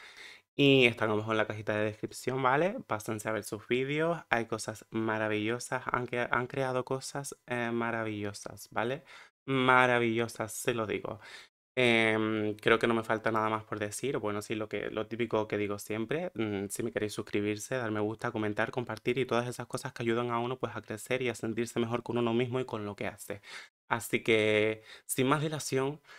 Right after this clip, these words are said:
voy a mostrarles, eh, una, unas twin houses, las cuales Osona ha estado viendo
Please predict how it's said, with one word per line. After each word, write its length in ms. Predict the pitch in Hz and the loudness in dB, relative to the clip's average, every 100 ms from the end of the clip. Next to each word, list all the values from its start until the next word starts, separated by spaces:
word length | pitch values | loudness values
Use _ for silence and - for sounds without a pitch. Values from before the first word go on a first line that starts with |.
| - - | -20 -8
voy 380 | 123 123 135 139 | 4 8 8 6
a 80 | |
mostrarles, 760 | 135 135 - 127 127 131 127 139 - | 2 -2 -2 -2 0 0 -2 -6 0
eh, 320 | 113 110 107 - | 6 8 6 4
una, 280 | 131 139 139 - | 2 0 -6 -4
unas 340 | 131 143 143 - | 2 2 0 -4
twin 300 | 139 147 143 | 0 2 0
houses, 800 | - 131 117 113 - 123 - - | -4 -4 -4 -4 -4 -4 -6 -8
las 280 | 113 107 - | -2 -2 0
cuales 320 | 110 110 110 | 2 4 2
Osona 340 | 107 - - 110 | -4 -4 -2 -4
ha 20 | |
estado 280 | - 113 110 | -2 -2 0
viendo 600 | 113 110 104 101 90 | 0 0 -2 -4 -6